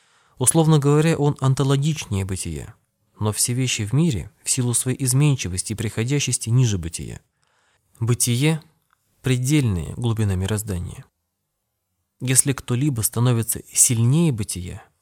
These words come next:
он получает статус сверхчеловека,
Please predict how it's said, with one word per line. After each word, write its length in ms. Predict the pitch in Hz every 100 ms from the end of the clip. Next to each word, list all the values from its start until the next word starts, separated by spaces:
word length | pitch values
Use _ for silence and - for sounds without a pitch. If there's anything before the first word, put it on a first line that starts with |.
| _ -
он 240 | 151 151
получает 520 | 147 139 139 143 131
статус 500 | - 135 131 123 - _
сверхчеловека, 1040 | - 117 110 107 - 113 123 110 - -